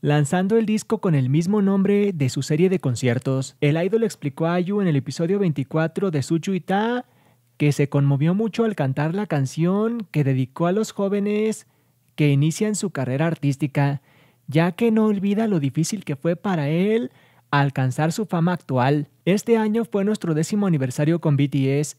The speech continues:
Es una canción con historias que quería cantar a los jóvenes cantantes, las cuales, si me hubieran contado cuando era más joven,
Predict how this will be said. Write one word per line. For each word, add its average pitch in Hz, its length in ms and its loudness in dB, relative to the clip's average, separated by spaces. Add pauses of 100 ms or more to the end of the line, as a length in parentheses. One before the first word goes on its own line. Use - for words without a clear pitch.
Es 185 160 0
una 226 160 0
canción 165 420 -2
con 190 160 -2
historias 175 500 -2
que 156 140 -6
quería 147 300 -2
cantar 165 360 -4
a 175 60 2
los 180 160 -2
jóvenes 180 460 -2
cantantes, 139 720 -2 (640)
las 143 300 0
cuales, 220 580 0 (280)
si - 200 -2
me 156 140 4
hubieran 165 340 0
contado 170 520 -2
cuando 135 280 -2
era 175 100 0
más 185 220 -2
joven, 214 480 -2